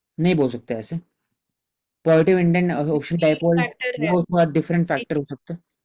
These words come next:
Speaker 1: पॉजिटिव में
Speaker 2: ये एक
Speaker 1: क्या
Speaker 2: फैक्टर
Speaker 1: लेना आना
Speaker 2: होता
Speaker 1: चाहिए?
Speaker 2: है। नहीं, नहीं, पॉजिटिव इंडियन ओशन डायपोल में El Nino कंडीशंस हेल्प करती है उसको फॉर्म करने में, but यहाँ पे El Nino का इम्पैक्ट ज्यादा होता है compare to जो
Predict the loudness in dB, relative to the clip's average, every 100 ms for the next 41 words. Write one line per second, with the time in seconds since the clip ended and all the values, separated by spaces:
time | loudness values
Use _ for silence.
0 | _ 4 4 4 2 2 0 0 -2 -4
1 | -6 _ 2 4 2 0 -6 -10 -14 -16
2 | -20 _ _ _ _ _ _ _ _ _
3 | _ _ _ _ _ _ _ -8 -6 -4
4 | -6 -8 _ _ 0 0 -2 -4 -8 -6
5 | -8 -6 -6 -6 -6 -8 -10 -8 -8 -8
6 | -4 -4 -4 -10 -12 -14 _ -10 -8 -8
7 | -8 -8 -6 -4 -4 -6 -8 -12 -8 -8
8 | -4 -4 -4 -6 -8 -8 -8 -8 -10 -12
9 | -10 -12 -12 -14 -14 -14 -20 -10 -6 -2
10 | -2 -2 -4 -4 -2 -2 -2 -2 -4 -4
11 | -4 -4 -6 -6 -8 -8 -8 -6 -6 -6
12 | -6 -6 -8 -10 -6 -6 -4 -4 -4 -6
13 | -6 -2